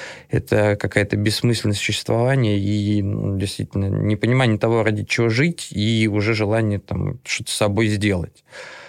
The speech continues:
Но могу сказать, что выход из этого состояния действительно есть. И это, это возможно. И,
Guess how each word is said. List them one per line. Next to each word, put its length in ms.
Но 800
могу 280
сказать, 440
что 1000
выход 420
из 100
этого 180
состояния 720
действительно 560
есть. 440
И 40
это, 340
это 280
возможно. 880
И, 600